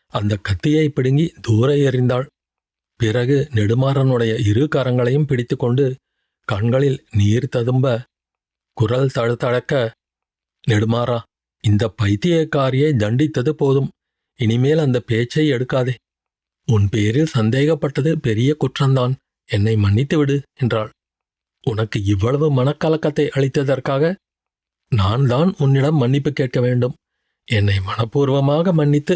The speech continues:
ஆசீர்வாதம் செய் அக்கா" என்றான் நெடுமாறன். "கடவுள் அருளால் உனக்கு சகல மங்களங்களும் உண்டாகட்டும். சீக்கிரத்தில் உனக்கு தகுந்த பத்தினியை மணந்து கொண்டு நெடுங்காலம் பாண்டிய சிம்மாசனத்தில் வீற்றிருப்பாய்."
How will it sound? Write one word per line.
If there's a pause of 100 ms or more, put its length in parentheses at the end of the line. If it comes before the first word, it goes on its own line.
(180)
ஆசீர்வாதம்
செய்
அக்கா" (680)
என்றான்
நெடுமாறன். (800)
"கடவுள்
அருளால்
உனக்கு
சகல
மங்களங்களும்
உண்டாகட்டும். (460)
சீக்கிரத்தில்
உனக்கு
தகுந்த
பத்தினியை
மணந்து
கொண்டு (800)
நெடுங்காலம்
பாண்டிய
சிம்மாசனத்தில்
வீற்றிருப்பாய்."